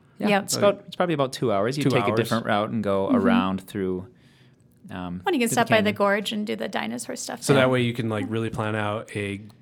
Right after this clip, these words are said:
Speaker 3: good weekend getaway with the kids where you're saving money. I mean, kids are eating free
Speaker 2: Mm-hmm.
Speaker 3: on this, and then Kaleidoscope Toys. What,
Speaker 2: Oh.
Speaker 3: what's, like, the offer at Kaleidoscope Toys?
Speaker 2: Um, that's a savings. I believe it's, if I'm thinking of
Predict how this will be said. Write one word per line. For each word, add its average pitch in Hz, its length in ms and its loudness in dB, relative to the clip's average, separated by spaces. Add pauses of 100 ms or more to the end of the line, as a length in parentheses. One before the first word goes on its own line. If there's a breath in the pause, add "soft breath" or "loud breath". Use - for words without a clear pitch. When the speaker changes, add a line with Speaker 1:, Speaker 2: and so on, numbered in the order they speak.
Speaker 3:
good 117 560 -2 (100)
weekend 113 360 -4
getaway 110 260 -2
with 104 120 -6
the - 40 -18
kids 110 260 -4
where 104 160 -4
you're 110 240 -6
saving 143 320 0
money. 117 220 -2
I 101 40 -6
mean, 104 140 -6
kids 117 180 -8
are 117 40 -2
eating 113 240 -8
free 104 560 -6
Speaker 2:
Mm-hmm. 214 280 0
Speaker 3:
on 104 180 0
this, 98 240 -4
and 110 100 -4
then 107 240 -4
Kaleidoscope 110 600 -4
Toys. 113 360 -4
What, 127 180 -4 (160 loud breath)
Speaker 2:
Oh. 208 140 6
Speaker 3:
what's, 175 140 0
like, 143 140 0
the 127 100 0
offer 123 300 0
at 107 220 -4
Kaleidoscope 110 540 -6
Toys? 107 340 -6
Speaker 2:
Um, 240 440 4
that's 233 520 0
a 277 80 -2
savings. 233 720 0
I 202 100 -8
believe 240 360 -6
it's, - 300 -6
if 220 160 -10
I'm 196 260 -6
thinking 226 380 -8
of 208 80 -8